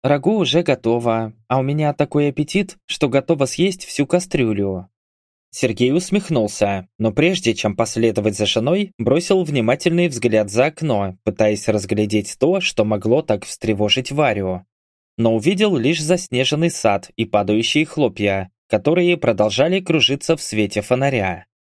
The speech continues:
Вечер прошёл спокойно. Супруги поужинали, посмотрели старый фильм по телевизору.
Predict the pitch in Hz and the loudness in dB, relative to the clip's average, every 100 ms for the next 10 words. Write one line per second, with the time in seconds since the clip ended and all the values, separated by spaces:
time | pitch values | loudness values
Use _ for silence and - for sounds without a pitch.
0 | _ _ _ _ _ _ - 139 185 208 | _ _ _ _ _ _ -2 0 2 0
1 | 190 180 - 120 131 - 175 147 107 101 | 0 0 2 0 0 0 0 2 0 0
2 | 98 92 _ _ _ - - 123 196 135 | -2 -4 _ _ _ -6 -4 0 0 0
3 | - 98 170 175 170 160 160 165 - 117 | 2 2 2 2 0 0 0 -2 -2 -2
4 | 113 107 131 180 190 - 143 170 - 117 | -2 0 0 0 0 0 2 0 0 -2
5 | 104 123 - 160 139 107 107 101 98 92 | 0 -2 0 0 2 0 0 0 -2 -6